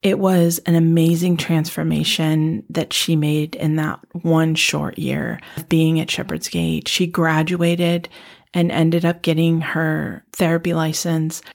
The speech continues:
and started volunteering. She didn't really need to work too much and, and earn money. She had enough in that nest egg.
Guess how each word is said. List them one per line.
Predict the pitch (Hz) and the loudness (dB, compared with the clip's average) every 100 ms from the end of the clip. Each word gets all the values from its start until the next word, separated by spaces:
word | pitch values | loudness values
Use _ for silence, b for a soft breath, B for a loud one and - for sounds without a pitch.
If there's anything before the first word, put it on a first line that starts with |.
| _ - | _ 0
and | 160 160 165 | 2 4 2
started | 165 - 170 175 185 196 | 0 0 2 2 2 -2
volunteering. | - 170 190 214 - 214 254 - - 202 _ _ | -2 0 0 -2 0 0 0 -2 -8 -12 _ _
She | - - 170 | -8 -4 -2
didn't | 165 180 90 | 0 -2 0
really | 180 180 185 180 | 0 2 4 4
need | 170 170 175 _ - | 4 2 0 _ -4
to | - | -2
work | 185 170 160 170 - - | -2 -2 -4 -4 -8 -8
too | - | -2
much | 170 165 170 170 | 0 0 -2 -2
and, | 165 - - | -2 -2 0
and | 165 - | 0 2
earn | 160 165 | 0 2
money. | 156 156 156 | 2 2 0
She | - 165 | -2 -2
had | 156 | -2
enough | 156 156 156 151 - B B B B B - | -2 0 -2 -4 -12 B B B B B 2
in | 170 | 4
that | 160 151 | 4 2
nest | 160 156 - | 0 0 0
egg. | 160 156 165 | 0 0 -2